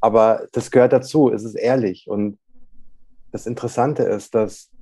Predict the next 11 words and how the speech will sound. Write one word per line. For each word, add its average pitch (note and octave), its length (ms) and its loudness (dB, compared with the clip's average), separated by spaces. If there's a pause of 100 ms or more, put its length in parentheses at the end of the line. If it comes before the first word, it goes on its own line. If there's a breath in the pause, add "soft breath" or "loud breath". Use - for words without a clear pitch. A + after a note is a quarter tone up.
(1300)
das - 160 -14
habe A2 160 -2
ich A2 60 -6
dann A2+ 120 -4
auch B2 240 -2
danach G#2+ 440 -2
in F#2+ 80 -6
der F#2+ 100 -4
Reflexion A2+ 680 -4
so G2+ 120 -6
gemerkt, F#2 380 -8